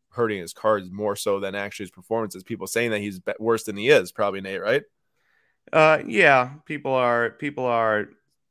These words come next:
Speaker 2: quick to forget what he does in the second half of every season and quick to say, "What have you done for me lately?" Um, do yourself a favor, look up his splits, uh, look up what is, what is going on here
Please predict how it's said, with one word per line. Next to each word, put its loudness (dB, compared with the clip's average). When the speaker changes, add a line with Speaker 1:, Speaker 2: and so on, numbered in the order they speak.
Speaker 2:
quick -2
to -6
forget 0
what -2
he -6
does 0
in -8
the -6
second -6
half -2
of -10
every -4
season -6
and -6
quick 2
to -4
say, 2
"What 0
have -4
you -10
done -2
for -14
me -4
lately?" 0
Um, -4
do -2
yourself -2
a -16
favor, 0
look -6
up -8
his -8
splits, -4
uh, 0
look -2
up -2
what 0
is, -6
what 0
is -4
going 0
on 0
here -4